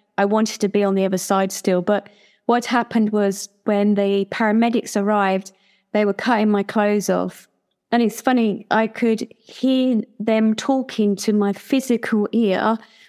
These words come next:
but remember feeling I wasn't in my physical body. When my partner had come to see me on the road, I was laying on the road. When he placed his hand on my head, I heard his thoughts.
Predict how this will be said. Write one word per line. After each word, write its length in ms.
but 160
remember 320
feeling 440
I 140
wasn't 400
in 140
my 120
physical 540
body. 580
When 140
my 100
partner 600
had 340
come 300
to 160
see 300
me 160
on 160
the 120
road, 420
I 60
was 120
laying 320
on 160
the 100
road. 420
When 100
he 60
placed 340
his 140
hand 560
on 100
my 200
head, 600
I 100
heard 340
his 220
thoughts. 600